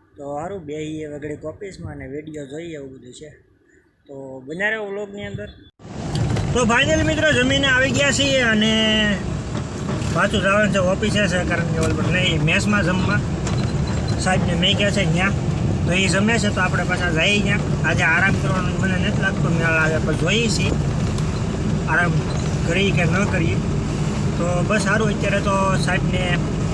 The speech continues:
તેડવા માટે જઈએ છીએ. ને જો મસ્ત મજાની આપણે શીપ લાગેલ છે, ઉરિયાની છે.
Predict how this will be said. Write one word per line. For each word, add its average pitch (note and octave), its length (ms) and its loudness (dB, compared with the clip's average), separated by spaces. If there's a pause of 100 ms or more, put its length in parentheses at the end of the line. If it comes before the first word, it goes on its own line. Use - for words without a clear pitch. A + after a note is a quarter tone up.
(120)
તેડવા F#3 280 0
માટે F3+ 240 0
જઈએ F3 360 0
છીએ. - 160 0 (1500)
ને D#3+ 340 2
જો F#3 240 2 (1300)
મસ્ત F#3+ 280 -2
મજાની F3 500 -2
આપણે D#3 340 0 (1000)
શીપ F#3 220 0
લાગેલ F3 340 0
છે, E3+ 200 -2 (1040)
ઉરિયાની - 540 0
છે. F#3 160 -4